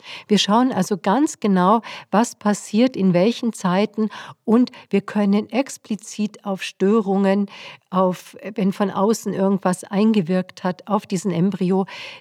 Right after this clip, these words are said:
da dem Embryo eine gute Antwort geben, um das während dieser Schwangerschaft noch, ähm, zu verändern, noch heilen zu lassen.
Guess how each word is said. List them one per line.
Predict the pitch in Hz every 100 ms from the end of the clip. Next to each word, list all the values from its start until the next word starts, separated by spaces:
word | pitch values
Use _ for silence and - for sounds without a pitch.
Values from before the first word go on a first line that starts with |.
| _
da | - 170 226
dem | - 214
Embryo | 180 190 214 214 220
eine | 208 202 175 196 - _
gute | 247 262 226
Antwort | 196 226 196 196 -
geben, | 196 196 208 - - -
um | 226 269 269
das | 185 208 - _ _ _ _ _ _ _ _ _
während | 175 196 240 269 262
dieser | 175 185
Schwangerschaft | 170 165 180 208 - 175 - _ _
noch, | 185 170 160 175 - - - - _ _ -
ähm, | 190 175 175 180 175 _
zu | -
verändern, | 196 202 190 254 208 156 156 - - -
noch | 180 185 180 - _ -
heilen | 185 190 190
zu | 170 -
lassen. | 139 147 - -